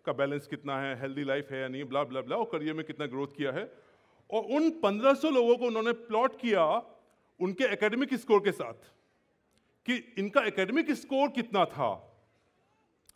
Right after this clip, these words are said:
पन्द्रह सौ सक्सेसफुल लोग, जो बहुत सफलतम लोग थे पन्द्रह सौ, उनका सक्सेस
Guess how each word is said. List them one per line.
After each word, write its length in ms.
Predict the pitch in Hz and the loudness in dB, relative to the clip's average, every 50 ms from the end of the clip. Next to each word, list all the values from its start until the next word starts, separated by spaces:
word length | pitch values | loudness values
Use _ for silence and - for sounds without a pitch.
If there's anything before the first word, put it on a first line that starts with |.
| _ _ _ _ _ - - | _ _ _ _ _ -4 -4
पन्द्रह 240 | 151 156 185 214 | -2 0 2 0
सौ 120 | 214 240 247 - 226 - - - - - - 165 | 0 0 -2 -4 -4 -8 -8 -12 -20 -20 -20 -18
सक्सेसफुल 500 | 143 - 175 - - 202 - - 214 208 | -10 -10 -8 -4 -4 -6 -4 -4 -4 -2
लोग, 480 | 185 175 170 226 233 - - - - _ _ _ | 0 2 2 2 0 -2 -10 -18 -20 _ _ _
जो 120 | 143 220 220 | 0 0 0
बहुत 460 | - - 165 151 160 233 277 269 - | 0 0 -4 0 2 2 2 2 2
सफलतम 480 | 220 196 - 208 208 202 208 208 202 190 | 0 0 0 0 -4 0 0 -2 0 0
लोग 260 | 185 185 180 185 190 | 0 -2 -2 0 0
थे 60 | 190 | -2
पन्द्रह 360 | 185 - 170 147 139 147 151 | 0 0 -4 -2 0 -2 -2
सौ, 380 | - - 175 202 254 - - - - _ _ _ _ - | -2 -2 -2 -4 -4 -4 -8 -20 -20 _ _ _ _ -4
उनका 320 | 165 175 202 - 240 247 233 | -4 -2 -2 2 2 2 2
सक्सेस 580 | 240 233 190 - - - 247 247 240 - - | 2 0 -2 -2 -2 -4 -4 -4 -4 -8 -12